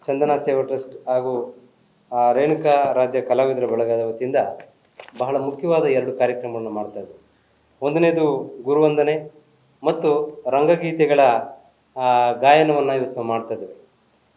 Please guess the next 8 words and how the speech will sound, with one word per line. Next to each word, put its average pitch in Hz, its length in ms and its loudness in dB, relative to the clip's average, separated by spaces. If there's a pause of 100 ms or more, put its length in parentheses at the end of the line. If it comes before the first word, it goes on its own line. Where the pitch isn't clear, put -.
(200)
ಭಾಳ 147 160 6
ಸ್ಪಷ್ಟವಾಗಿ 160 920 0 (340)
ಇವತ್ತು 147 260 -4
ಸಮಾಜಕ್ಕೆ 151 560 2
ಗುರು 135 260 -2
ಬೇಕಾಗಿದೆ. 120 520 -2 (880)
ಕವಿಯ 180 260 6
ವಾಣಿಯಂತೆ 160 880 2